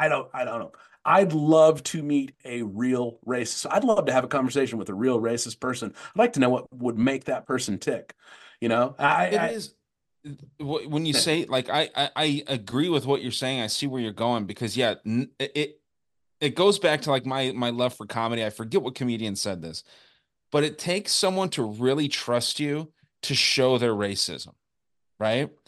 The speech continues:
Speaker 2: Like, no one, no one is gonna go up to strangers and be like, "Man, I hate this group of people." Like, if someone's confiding that in you, they trust you so much to
Speaker 1: Yeah.
Speaker 2: just be like, "Wow,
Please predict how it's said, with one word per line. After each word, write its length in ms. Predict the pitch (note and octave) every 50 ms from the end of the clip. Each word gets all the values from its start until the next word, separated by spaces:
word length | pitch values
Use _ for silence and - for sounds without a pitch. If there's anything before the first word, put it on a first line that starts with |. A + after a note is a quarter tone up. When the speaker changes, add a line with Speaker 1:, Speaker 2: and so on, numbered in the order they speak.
| _ _ _ _ -
Speaker 2:
Like, 320 | A2+ B2+ B2+ - - - D#3+
no 180 | C#3+ D3+ E3
one, 220 | F3+ F#3+ F#3+ F#3+ -
no 180 | D#3+ D3+ D#3 E3
one 140 | F3 F#3 F#3
is 100 | E3 C#3+
gonna 180 | - F3 D#3 C#3+
go 220 | A2+ A#2 B2+ C3 C#3
up 120 | C3+ -
to 100 | - B2
strangers 600 | - - - C#3 C3 B2+ C3+ B2+ A#2+ B2 A2 - A#2+
and 80 | A2+
be 160 | G#2+ A#2+ A#2 A2+
like, 180 | A2 G#2 G2 F#2
"Man, 280 | B2 C#3 C#3 C3 B2+
I 180 | C3+ C#3+ C#3 A#2+
hate 320 | G#2 B2+ C#3+ D#3 D3 -
this 180 | C3+ C#3 C3 -
group 200 | - C3+ B2+ A#2
of 80 | A2
people." 260 | A2+ B2+ A#2+ A2 G2 - - - - - -
Like, 180 | C3 C3+ B2+ D3+
if 80 | C#3
someone's 340 | - - F3+ F3 F#3 - B3+
confiding 640 | - F3 C#3 B2 - - A#2+ A2+ C3 C#3+ D3 D3 D3
that 220 | C#3+ C#3 C#3+ G#2
in 80 | C#3 D3+
you, 260 | D3 D3 D3+ D#3+ D#3 _ _ _ _ _ _ _ _ -
they 160 | - D3+ E3
trust 580 | D3+ - - - A2+ B2 C3 B2+ - - - -
you 220 | G2+ A#2 B2 B2 A#2
so 420 | - - - - C3 C3 B2+ C3
much 440 | C3 B2 A2+ F#2+ F#2 - - - -
to 80 | - A#2+
Speaker 1:
Yeah. 60 | A#2
Speaker 2:
just 220 | A#2+ C#3 - -
be 140 | - B2+ B2
like, 220 | A2+ G#2+ G#2+ - -
"Wow, 480 | G2+ A2+ B2 B2+ B2 G2+ D#2 - -